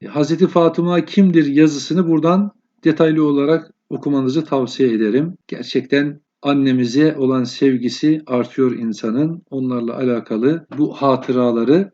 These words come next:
hatırladıkça, yad ettikçe, tekrar ettikçe. Yine aynı sayfada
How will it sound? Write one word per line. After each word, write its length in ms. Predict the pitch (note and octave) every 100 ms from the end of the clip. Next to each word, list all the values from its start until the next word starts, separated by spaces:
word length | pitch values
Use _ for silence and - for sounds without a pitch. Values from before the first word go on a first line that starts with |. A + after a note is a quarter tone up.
| _ _ _
hatırladıkça, 1000 | _ C3 C3 C#3 C3+ C3 D3 - A#2 G2 _ -
yad 260 | B2+ B2+
ettikçe, 520 | A#2+ A2 A2 - D#3+ D#3
tekrar 460 | D3 B2+ B2+ B2+
ettikçe. 480 | A2 - G#2 - E2+ _ _ _ _
Yine 360 | D#3+ F3 D#3+ D#3
aynı 280 | D#3 E3+ D#3+
sayfada 800 | C3 C#3 B2 B2+ A#2 D3+ G#3+ -